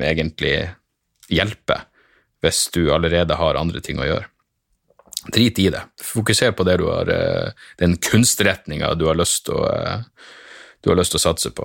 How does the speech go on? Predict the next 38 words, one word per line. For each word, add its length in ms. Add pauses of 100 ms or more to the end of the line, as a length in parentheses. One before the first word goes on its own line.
(140)
Jeg 160
tror 160
vel 160
det 160
er, 380 (1000)
det 140
er 20
det 140 (100)
jeg 320
ville 160
gjort, 280 (200)
i 80
hvert 160
fall. 160 (320)
Eh, 640
men 160
takk 160
for 80
mailen, 320
og 640 (180)
takk 320
for 160
at 160
du, 240
eh, 320
hører 240
på. 160 (1200)
Eh, 320 (1900)
jeg 160
ser 160
det 80
er 160
en 80
som 240
er 40
kommet 360
om, 240
eh, 260